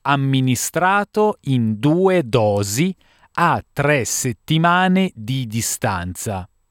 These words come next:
L'Australia ha ordinato cinquantuno milioni di Novavax, mentre l'Australian Technical Advisory Group on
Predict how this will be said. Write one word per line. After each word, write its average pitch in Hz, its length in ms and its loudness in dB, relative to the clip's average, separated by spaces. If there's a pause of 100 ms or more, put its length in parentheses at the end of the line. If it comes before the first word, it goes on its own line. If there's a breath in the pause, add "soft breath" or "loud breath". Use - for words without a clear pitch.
(1040 soft breath)
L'Australia 185 1080 0
ha 135 320 0
ordinato 127 1080 2
cinquantuno 165 920 2
milioni 135 1040 2 (120)
di 123 260 -4
Novavax, 110 1000 0 (520 soft breath)
mentre 120 800 0 (220)
l'Australian 110 1080 0
Technical 117 840 -2
Advisory 104 1000 0
Group 156 440 2 (380)
on 120 360 0